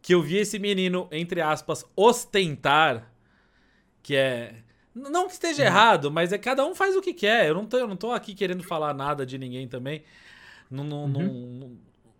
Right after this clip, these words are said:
Speaker 1: eu só tô falando que ele não faz isso. Mas a única vez
Speaker 2: Uhum.
Speaker 1: que eu vi ele ostentar foi pra uma viagem que ele foi pro campeonato, ele foi lá e, bum, pagou a viagem pro irmão ir junto.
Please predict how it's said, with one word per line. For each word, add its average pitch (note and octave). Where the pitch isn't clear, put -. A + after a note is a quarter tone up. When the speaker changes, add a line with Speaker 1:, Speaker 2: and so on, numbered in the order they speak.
Speaker 1:
eu C3
só D3
tô F#3+
falando G#3+
que G3
ele G#3
não A#3
faz G#3+
isso. C3
Mas C3+
a D3
única A3
vez D#3+
Speaker 2:
Uhum. F3+
Speaker 1:
que D#3+
eu D3
vi C#3
ele B2+
ostentar E3
foi -
pra F3+
uma G#3
viagem D#3+
que -
ele D3+
foi D3+
pro C#3+
campeonato, D3+
ele F3
foi F3
lá D#3
e, E3
bum, C#3+
pagou C#3
a C#3+
viagem C#3
pro F#3
irmão F3
ir F3+
junto. A#2